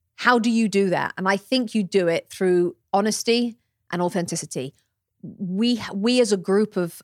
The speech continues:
of on-air talent haven't changed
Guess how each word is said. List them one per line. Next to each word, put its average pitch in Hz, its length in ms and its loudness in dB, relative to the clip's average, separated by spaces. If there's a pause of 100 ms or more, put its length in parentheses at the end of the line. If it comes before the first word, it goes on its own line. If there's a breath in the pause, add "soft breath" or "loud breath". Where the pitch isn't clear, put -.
of 170 280 -2
on-air 180 280 0
talent 185 480 -2
haven't 208 580 -4 (520)
changed - 840 -2